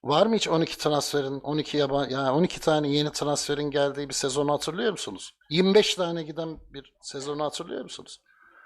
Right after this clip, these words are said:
"Ha, ben sığmadı, yetiştiremedik," e, dediğimde, "Vay nasıl yetiştiremedik?" falan.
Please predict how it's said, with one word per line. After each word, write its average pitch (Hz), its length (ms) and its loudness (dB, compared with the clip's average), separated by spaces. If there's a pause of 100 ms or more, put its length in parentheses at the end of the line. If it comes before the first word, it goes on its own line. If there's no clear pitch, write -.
(300)
"Ha, 214 200 4
ben 226 140 6
sığmadı, 220 800 0 (260)
yetiştiremedik," 202 920 0
e, 160 480 -2 (420)
dediğimde, 175 600 2
"Vay 190 500 4
nasıl - 520 -8
yetiştiremedik?" 147 800 -8
falan. 107 260 -10